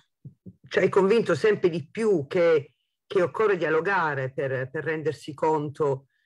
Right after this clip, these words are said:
davvero della, della portata dei, dei, dei, dei problemi, anche di quelli che ognuno di noi appunto si guarda al microscopio, non solo per una cosa che io condivido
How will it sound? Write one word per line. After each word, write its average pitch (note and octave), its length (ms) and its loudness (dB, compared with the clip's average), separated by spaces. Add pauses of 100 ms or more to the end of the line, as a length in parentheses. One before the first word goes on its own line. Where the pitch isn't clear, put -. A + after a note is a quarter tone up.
davvero D3+ 600 2
della, C#3 380 0
della C3+ 240 -2
portata C#3+ 480 -6
dei, C3 300 0
dei, A#2 260 -6
dei, - 640 -16
dei D3 200 0
problemi, D3 560 0
anche C#3+ 200 -4
di C3 120 -6
quelli C#3+ 260 -2
che C3+ 120 -4
ognuno D#3 300 -2
di C#3 140 -2
noi D3 240 0
appunto C3 500 -8 (500)
si - 220 -12
guarda C#3 400 2
al C3+ 120 2
microscopio, C3+ 600 0
non D3 160 -2
solo F3 600 0 (420)
per - 120 -14
una B2 160 -8
cosa C#3+ 300 -4
che D3+ 100 -8
io C3+ 80 0
condivido C3+ 640 -4